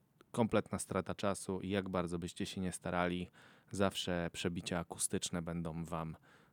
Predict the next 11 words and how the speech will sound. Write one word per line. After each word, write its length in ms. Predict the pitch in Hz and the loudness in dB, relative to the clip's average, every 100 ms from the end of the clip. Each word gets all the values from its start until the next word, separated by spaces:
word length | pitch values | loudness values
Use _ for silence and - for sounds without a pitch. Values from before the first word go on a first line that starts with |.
| - | 2
dochodzić 560 | 113 - 90 85 87 - | 4 6 4 2 0 -2
z 80 | |
tych 160 | - 85 | -2 -2
socjalnych 540 | - 90 92 82 82 | -2 -2 -2 -2 -4
pomieszczeń 520 | - 85 92 92 98 87 | -8 -2 0 0 0 -2
do 80 | |
sali 240 | 82 - 85 | -2 -4 -4
konferencyjnej, 760 | 85 80 85 80 92 87 85 | -6 -4 -4 -2 -2 -2 -2
gdzie 180 | 85 92 | 0 0
z 60 | 80 | 2
założenia 680 | 92 90 87 92 87 85 | 4 6 4 4 2 0